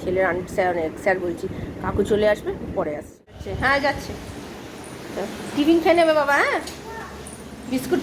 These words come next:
ফপ কটা শেষ করবে, আর জল খাবে, নুন চিনি জল। আর যা কালকের পড়া হয়েছে সেটা জেনে নেবে, কী কী পড়া হয়েছে। আর আইডেন্টি কার্ডটা স্কুলে গিয়ে ঢুকে পড়বে, আগে পড়তে যেও না, যে ছিঁড়ে দিচ্ছে বারবার, ঠিক আছে? হ্যাঁ, টাটা, টাটা।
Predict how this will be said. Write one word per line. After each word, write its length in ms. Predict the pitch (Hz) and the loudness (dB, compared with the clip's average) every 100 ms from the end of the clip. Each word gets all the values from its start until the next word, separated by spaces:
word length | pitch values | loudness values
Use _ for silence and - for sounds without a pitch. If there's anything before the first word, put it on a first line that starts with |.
| - | 6
ফপ 100 | 330 | 8
কটা 180 | 339 339 349 - | 8 6 2 0
শেষ 140 | 381 | 0
করবে, 320 | - 330 302 | 2 2 4
আর 40 | 285 | 4
জল 220 | 294 302 | 4 4
খাবে, 180 | 311 302 | 4 4
নুন 160 | 294 285 | 2 0
চিনি 200 | 294 269 | -2 2
জল। 180 | 254 240 - - - - - - - - - - | 4 2 -2 -8 -10 -10 -10 -10 -10 -10 -10 -2
আর 100 | 220 226 | 0 4
যা 100 | 277 | 6
কালকের 360 | 277 285 302 320 - - - | 6 2 0 -4 -6 -10 -2
পড়া 220 | 269 277 | 4 6
হয়েছে 260 | 302 294 330 | 6 4 2
সেটা 220 | 330 302 | 0 2
জেনে 200 | 302 311 | 4 4
নেবে, 220 | 311 285 | 4 2
কী 120 | 277 262 | 0 -4
কী 140 | 294 | 0
পড়া 180 | 294 277 | 4 6
হয়েছে। 320 | - 262 226 - - - - | 6 4 0 0 -8 -12 -4
আর 120 | - 247 | 4 6
আইডেন্টি 400 | 254 294 311 320 | 6 4 2 4
কার্ডটা 300 | 302 277 330 | 2 2 0
স্কুলে 360 | 320 - 311 | 0 -2 -2
গিয়ে 180 | 302 320 | 0 -2
ঢুকে 220 | 294 302 | 0 2
পড়বে, 400 | 302 277 247 226 220 - | 4 4 4 2 2 -4
আগে 240 | - 254 277 | 0 2 2
পড়তে 280 | 277 277 277 | 0 0 2
যেও 140 | 269 | 4
না, 120 | 254 | 4
যে 120 | 240 247 | 2 0
ছিঁড়ে 280 | - 277 | 0 0
দিচ্ছে 260 | 277 - 285 | 0 0 4
বারবার, 300 | 269 269 294 - - - - - - - - | 6 6 4 2 -6 -12 -14 -12 -12 -12 -10
ঠিক 100 | 302 | 0
আছে? 320 | 508 480 240 220 - - - - - - - - - | 2 2 0 0 -8 -10 -12 -10 -10 -10 -10 -10 -8
হ্যাঁ, 220 | - 190 196 208 - - - - - - - - - | -2 -2 -2 -4 -8 -8 -8 -8 -8 -6 -6 -2 2
টাটা, 260 | 285 269 | 4 2
টাটা। 320 | 254 247 214 | 2 0 0